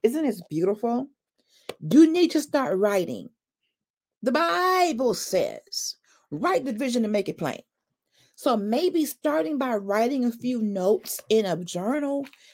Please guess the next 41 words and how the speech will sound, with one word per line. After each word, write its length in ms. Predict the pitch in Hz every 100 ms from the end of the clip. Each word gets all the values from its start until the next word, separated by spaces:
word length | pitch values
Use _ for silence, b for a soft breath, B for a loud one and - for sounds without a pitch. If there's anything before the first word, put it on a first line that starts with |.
| b
could 180 | 254 226
turn 380 | - 285 294 -
into 840 | 214 196 - - 403 339 143 151 -
a 140 | 185 185
business 500 | 175 180 170 147 -
plan. 480 | - 139 127 78 - B B -
Just 220 | 381 370
start 320 | 339 320 233
writing 300 | 254 302 262
a 100 | 277
few 200 | 277 294
key 260 | - 302 294
phrases. 640 | 294 285 262 175 - - - _
It 80 | 226
doesn't 300 | 311 330 302
have 240 | 294 320
to 80 | 294
be 240 | 214 165 -
perfect. 600 | - 233 247 - - - B B -
The 120 | 220
business 460 | 180 254 359 359 302
plan 300 | - 277 269
is 180 | 226 190
going 280 | 240 240
to 100 | 233
be 180 | 208 185
a 60 | 160
working 580 | 170 226 226 202 185 - 156
document. 600 | 170 160 - - - 71 _ _ b b
You 200 | 180 269
may 180 | 285 277
end 200 | 220 190
up 160 | 175 -
tweaking 400 | - 254 233 208
this 180 | 196 202
thing 420 | 196 175 160 156
three, 380 | - 214 269 262 -
four, 260 | 233 226
five, 300 | 214 208 208
twenty-five 560 | - 214 208 196 190 180
times 480 | - 190 175 -